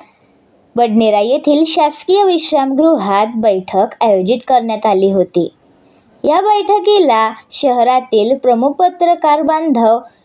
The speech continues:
मोठ्या संख्येने उपस्थित होते. बडनेरा हे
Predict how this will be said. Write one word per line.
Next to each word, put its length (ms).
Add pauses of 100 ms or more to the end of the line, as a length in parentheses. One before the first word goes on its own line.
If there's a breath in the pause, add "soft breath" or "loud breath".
(140 loud breath)
मोठ्या 360
संख्येने 680
उपस्थित 560
होते. 400 (1000)
बडनेरा 600
हे 260